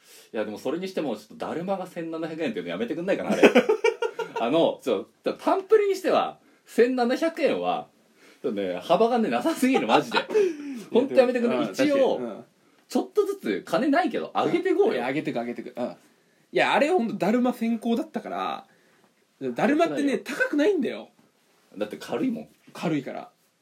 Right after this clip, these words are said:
Speaker 2: うん。
Speaker 1: よくないよ。
Speaker 2: いや、違う。だからほんと、あげ、次はちゃんとするよ、だから。いや、そこまで別に金なかったわけじゃないんだよ。うん。
Speaker 1: ほんとだよな。
Speaker 2: うん。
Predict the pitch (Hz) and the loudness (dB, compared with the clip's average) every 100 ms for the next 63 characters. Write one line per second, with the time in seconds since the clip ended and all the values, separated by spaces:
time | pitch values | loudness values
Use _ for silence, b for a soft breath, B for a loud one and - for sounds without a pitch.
0 | _ 120 120 87 - - 135 - 160 120 | _ -12 -12 -12 -12 -6 -4 -2 -2 -4
1 | 139 139 131 123 180 175 131 143 90 - | -2 -2 0 -4 -2 -2 -2 -4 -14 -14
2 | 240 269 - 156 151 - 160 107 - - | -2 -2 -2 -6 -10 -6 -4 -4 -6 -20
3 | _ 127 - - 370 277 143 127 196 269 | _ -20 -20 -4 -2 -2 -6 -8 -4 -2
4 | 330 302 - - 190 117 165 - 98 _ | -2 -4 -8 -10 -8 -8 -8 -8 -14 _
5 | _ _ _ _ _ - 113 110 - 127 | _ _ _ _ _ -16 -14 -14 -10 -10
6 | 120 139 - - - - | -6 -8 -8 -12 -16 -16